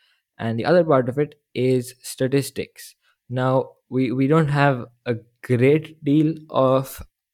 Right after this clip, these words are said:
uh, out of possession statistics in general, which are readily available, because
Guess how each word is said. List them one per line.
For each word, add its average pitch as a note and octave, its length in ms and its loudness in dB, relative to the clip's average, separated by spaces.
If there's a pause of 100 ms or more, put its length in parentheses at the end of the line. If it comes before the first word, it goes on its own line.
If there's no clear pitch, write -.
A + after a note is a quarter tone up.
(100)
uh, C3 160 0
out C#3 300 -2
of D#3 120 -4
possession C#3+ 320 -4
statistics C3+ 560 -4
in A#2+ 220 -4
general, D3+ 480 2
which D3 160 -2
are C#3+ 100 4
readily C#3+ 320 0
available, D3 380 -2
because A#2+ 400 -4